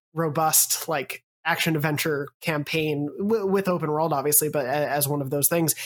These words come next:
is suddenly becoming more, more and more of a live service. And the, and the past few games have been leaning that way. But the, the pure nature of, like, live service games also just completely throws that all for a wrench. There was, um,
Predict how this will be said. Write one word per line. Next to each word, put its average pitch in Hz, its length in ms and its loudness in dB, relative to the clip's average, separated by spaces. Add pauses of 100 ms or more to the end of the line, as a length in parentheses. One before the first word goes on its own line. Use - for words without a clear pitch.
(160)
is 180 160 2
suddenly 175 300 2
becoming 156 520 0
more, 156 460 2
more 185 300 0
and 165 100 -2
more 165 220 0
of 143 80 0
a - 20 0
live 143 300 0
service. 143 420 2
And 147 120 -2
the, 135 120 -2
and 143 100 -2
the 139 60 -6
past 151 240 -2
few 147 140 -4
games 139 240 -4
have 143 100 -4
been 135 180 -8
leaning 147 260 -4
that 131 180 -4
way. 135 160 -6
But 139 220 -8 (440)
the, 175 220 2
the 165 160 -2
pure 214 280 -2
nature 175 360 0
of, 147 100 -2
like, 147 180 -4
live 147 240 0
service 220 280 4
games 151 280 0
also 180 300 2
just 147 220 -4
completely 160 540 -2
throws 143 260 -6
that 139 140 -4
all 123 120 -2
for 127 160 -8
a 127 80 -4
wrench. 127 420 -6
There 147 140 0
was, 147 240 2
um, 135 460 -2